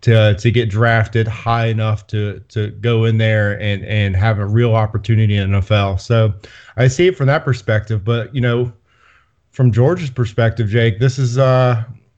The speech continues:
I mean, this is turning the page. You, you had a top, arguably, you know, he's gonna be a top five quarterback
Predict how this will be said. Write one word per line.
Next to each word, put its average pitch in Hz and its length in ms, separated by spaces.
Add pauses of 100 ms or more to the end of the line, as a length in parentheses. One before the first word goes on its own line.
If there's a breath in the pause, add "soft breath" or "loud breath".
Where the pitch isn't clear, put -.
(120)
I 120 180
mean, 127 180
this 139 180
is 151 100
turning 165 320
the 120 80
page. 113 640
You, 117 180
you 120 180
had 139 160
a 156 80
top, - 560 (100)
arguably, 160 600 (140)
you 151 100
know, 147 120
he's 180 180
gonna 208 140
be 190 100
a 175 40
top 160 340
five 151 300
quarterback 127 640